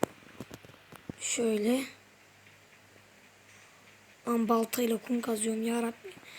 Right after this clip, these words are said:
Hangi zeki insan baltayla kum kazar? Neyse uğraşamam. Zıbank, zıbank, zıbank, zıbank. Ee, bir tane şey kaldı.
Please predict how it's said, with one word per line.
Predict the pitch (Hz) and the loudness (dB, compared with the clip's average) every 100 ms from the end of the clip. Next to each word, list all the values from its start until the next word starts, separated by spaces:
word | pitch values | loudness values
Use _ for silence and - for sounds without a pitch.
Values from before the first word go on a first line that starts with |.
| - - - - | -16 -16 -18 -4
Hangi | 254 277 262 | 2 4 6
zeki | 247 254 - 254 | 6 6 4 2
insan | 240 240 240 | 4 2 2
baltayla | 233 233 254 269 | 2 2 2 0
kum | 277 277 | -4 -6
kazar? | 294 294 294 311 - - - - - - - - - - - - | -6 -6 -10 -14 -16 -20 -20 -20 -20 -20 -20 -20 -20 -20 -16 -2
Neyse | 262 254 254 | 2 4 4
uğraşamam. | 240 233 262 262 247 - - - - - - - - - - - - - - - - - - | 4 4 4 2 -2 -10 -20 -20 -20 -20 -20 -20 -20 -20 -20 -18 -18 -18 -20 -20 -20 -20 -14
Zıbank, | 214 220 208 | -4 -4 -2
zıbank, | 208 208 208 | -4 -4 -6
zıbank, | 220 226 277 - - - | -4 -4 -4 -12 -20 -20
zıbank. | - 220 233 - - - - - - - - - - - - - - | -8 -4 -4 -6 -18 -20 -20 -20 -20 -20 -18 -18 -18 -20 -20 -14 -2
Ee, | 220 226 226 226 240 | 2 4 4 2 0
bir | 240 | -2
tane | 226 233 247 285 - - - - - - | 0 0 0 -4 -10 -20 -20 -20 -18 -6
şey | 262 226 | 0 2
kaldı. | 220 214 202 240 | 2 -2 0 0